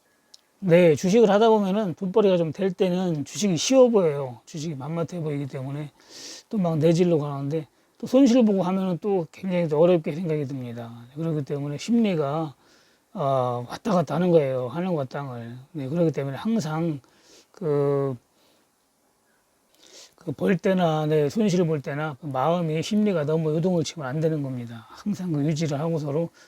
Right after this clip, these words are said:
정석으로, 네, 정석으로 투자를 해야, 아, 성공 투자를 할 수가 있지. 조금 번다고 해가지고, "아, 이거 별거 아니다." 해가지고 또 막 내지르고 하면은 또 크게 손실을 봐요. 그러다 보면은 계좌가 좀 불어나는 듯 하다가 또 원위치 오고,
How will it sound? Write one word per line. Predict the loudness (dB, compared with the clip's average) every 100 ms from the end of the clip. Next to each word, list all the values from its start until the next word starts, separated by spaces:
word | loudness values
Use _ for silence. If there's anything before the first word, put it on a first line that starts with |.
| _
정석으로, | -6 2 4 4 2 2 -2
네, | -4 -6
정석으로 | -8 -4 -4 -2 -4 -6
투자를 | -2 0 2
해야, | 0 -2 -6 -12 -20 -20 -20 -8
아, | -4 -4
성공 | -4 -4 -2 -2
투자를 | 0 0 0
할 |
수가 | -4 -6 -6
있지. | -6 -8 -10 _ _ _
조금 | -2 0
번다고 | 2 4 6 6
해가지고, | 4 4 2 0 0 0 0 0
"아, | 0 0
이거 | 0 -2
별거 | -4 -2 0
아니다." | 2 2
해가지고 | 2 0 -2 -4 -6
또 | -6
막 | -4 0
내지르고 | 0 2 0 0 -4
하면은 | -6 -4 -6 -8 _ _ -18
또 |
크게 | 0 2 4
손실을 | 2 2 2
봐요. | 2 -2 -2
그러다 | 0 2
보면은 | 2 0 -4 -6 -10 -20 _ _
계좌가 | 0 4 4 4
좀 | 2
불어나는 | 0 0 2 2
듯 | 0 -2
하다가 | -4 -4 -4 -6 -6
또 | -2
원위치 | 0 0 -2 -4
오고, | -6 -6 -6 -8